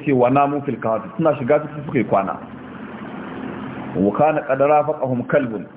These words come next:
Ya kasance wani kare ya rakaye su, ya bi su. "Li yahrusahum," don ya gadi su. "Fa nama ma'ahum," shi ma sai wannan kare ya kwana tare da su. Kuma gashi nan suke suna kwana yanzu.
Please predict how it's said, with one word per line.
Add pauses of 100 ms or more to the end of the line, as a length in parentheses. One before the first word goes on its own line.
(100)
Ya
kasance
wani
kare (680)
ya
rakaye (120)
su,
ya
bi
su. (840)
"Li
yahrusahum,"
don
ya
gadi
su.
"Fa
nama
ma'ahum,"
shi
ma
sai
wannan
kare
ya
kwana
tare
da
su. (1400)
Kuma
gashi
nan
suke
suna
kwana
yanzu.